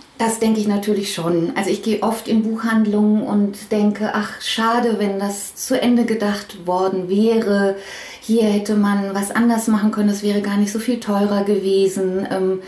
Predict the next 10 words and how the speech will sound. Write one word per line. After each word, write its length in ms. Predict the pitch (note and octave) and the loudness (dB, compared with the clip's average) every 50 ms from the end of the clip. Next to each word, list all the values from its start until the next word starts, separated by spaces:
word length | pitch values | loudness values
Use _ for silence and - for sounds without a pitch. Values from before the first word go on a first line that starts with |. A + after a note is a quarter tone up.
| - - - - - | -16 -18 -18 -12 -4
das 240 | - G#3 G#3 G3+ - | -2 0 0 0 0
denke 300 | - G3+ G3 G3 - G3 | -2 -2 -2 -2 -6 -8
ich 140 | F#3+ - - | -8 -6 -4
schon. 440 | - G3 G#3 A#3+ C4 C#4+ C#4+ C4 - | -2 0 2 4 4 4 4 2 0
Ich 160 | - - - | -2 -6 -6
glaube 540 | - G#3 G#3 G3+ G#3 A#3+ C4 C4 C#4 B3+ - | -4 -2 0 2 2 2 2 2 0 -2 0
aber 400 | - A#3 A3 A#3 A#3+ - - - | -2 -2 -2 -2 -2 -2 -4 -4
auch, 340 | - A3 A3+ A#3 A#3 A3+ A3+ | -2 -2 0 0 0 -2 -4
dass 320 | - - A3 A3 - - A3 | -4 -2 -2 -2 -2 -2 -2
es 320 | A3 G#3 - - - - | -2 -2 -2 -6 -12 -14